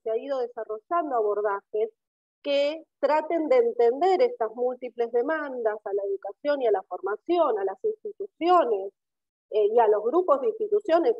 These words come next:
localizadas en áreas local, en provincias, en departamentos, en áreas locales, a partir de abordajes entonces que, eh,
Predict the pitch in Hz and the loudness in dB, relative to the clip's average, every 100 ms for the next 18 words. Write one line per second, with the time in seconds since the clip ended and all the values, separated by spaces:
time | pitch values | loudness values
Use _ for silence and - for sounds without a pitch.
0 | - 233 214 214 214 220 220 - 330 311 | -2 2 4 4 0 0 -2 0 2 2
1 | 226 - 196 220 233 220 196 - 262 269 | -2 -4 -6 -4 -4 -4 -8 -6 -2 0
2 | 254 214 - 185 - 196 247 302 277 233 | -2 -6 -12 -12 -8 -4 -2 -4 -6 -6
3 | 208 208 185 180 170 196 240 277 277 233 | -8 -8 -12 -12 -14 -12 -12 -10 -12 -12
4 | 220 208 233 254 262 277 277 277 285 - | -8 -4 -2 -2 -4 -6 -4 -2 -2 -6
5 | _ _ - 240 277 269 320 311 320 302 | _ _ -2 -2 2 0 0 2 4 6
6 | 277 277 320 302 - 247 247 233 262 247 | 4 4 2 2 -2 -6 -6 -4 -6 -4
7 | 285 _ - 240 269 _ _ _ - 226 | -8 _ 2 2 2 _ _ _ -2 4
8 | 226 220 | 6 4